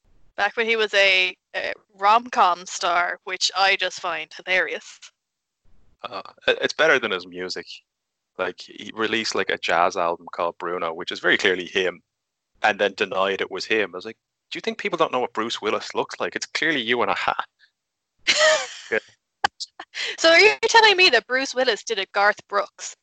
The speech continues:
Speaker 1: and had, like, an, an, an alter
Speaker 2: Oh,
Speaker 1: ego?
Speaker 2: oh, God. Oh, what was the name of the, the Garth Brooks one?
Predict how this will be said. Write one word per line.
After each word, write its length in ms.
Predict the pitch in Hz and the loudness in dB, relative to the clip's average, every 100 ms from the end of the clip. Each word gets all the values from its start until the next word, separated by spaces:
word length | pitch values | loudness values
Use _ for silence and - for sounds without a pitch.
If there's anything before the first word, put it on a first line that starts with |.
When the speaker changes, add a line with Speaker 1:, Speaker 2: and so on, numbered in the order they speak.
| _ _ _ - | _ _ _ 0
Speaker 1:
and 200 | 202 196 | 0 2
had, 260 | 220 220 | -2 0
like, 140 | 196 196 | 0 0
an, 100 | 180 | -4
an, 140 | 180 - 220 _ _ - | -6 -6 -10 _ _ -4
an 140 | 220 | -2
alter 340 | 208 233 240 254 | 2 2 2 0
Speaker 2:
Oh, 40 | |
Speaker 1:
ego? 440 | 220 220 196 90 101 | 0 0 -2 -2 -8
Speaker 2:
oh, 80 | - - _ _ | -12 -14 _ _
God. 440 | - 117 107 107 104 - _ _ _ _ _ _ - - | -4 2 4 4 2 -2 _ _ _ _ _ _ -18 -6
Oh, 240 | - 131 | 0 2
what 120 | 131 - | 4 2
was 120 | 131 | 0
the 100 | 147 | -6
name 320 | 147 151 151 | -4 -4 -2
of 60 | 143 | 2
the, 160 | 139 - | 2 2
the 60 | 139 | -4
Garth 300 | 139 131 - | -4 -4 -8
Brooks 300 | 135 131 - | -12 -10 -8
one? 140 | 123 | -8